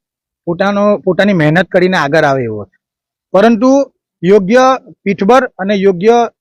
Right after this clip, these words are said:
સલાહ મળવાને, મ-, ન મળવાને કારણે એ યુવાન આજે પાયમાલ તરફ જઈ રહ્યો છે.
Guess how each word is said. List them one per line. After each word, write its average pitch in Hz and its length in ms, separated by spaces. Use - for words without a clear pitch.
સલાહ 196 260
મળવાને, 202 520
મ-, 160 260
ન 175 140
મળવાને 208 420
કારણે 175 500
એ 214 60
યુવાન 214 340
આજે 196 220
પાયમાલ 185 480
તરફ 180 160
જઈ 160 200
રહ્યો 117 260
છે. - 160